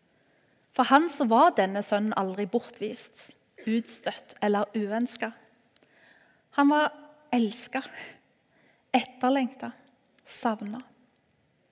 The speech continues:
Og jeg ser for meg det en far som står ute på gårdsplassen og venter. Speider,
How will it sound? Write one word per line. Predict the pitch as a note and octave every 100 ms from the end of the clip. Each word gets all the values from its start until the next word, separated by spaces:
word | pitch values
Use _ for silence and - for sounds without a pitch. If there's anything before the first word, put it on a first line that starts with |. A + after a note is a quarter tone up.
| _ _ - _ - - - _
Og | A#3+
jeg | B3
ser | - A3+
for | -
meg | D4 C#4+
det | B3+
en | B3
far | A#3 B3+ B3+
som | A#3+
står | - B3 B3+ G#3+
ute | B3 A#3+
på | B3 A3+ - - -
gårdsplassen | B3 C4 B3+ B3 A3+ A#3+ A#3
og |
venter. | A3+ G3 - B3+ - - - _ _ _ _ _ - - _ _ _ _ _ _ _ _ _ _ _ _ - -
Speider, | - - A3 G#3+ E3+ E3+ A3+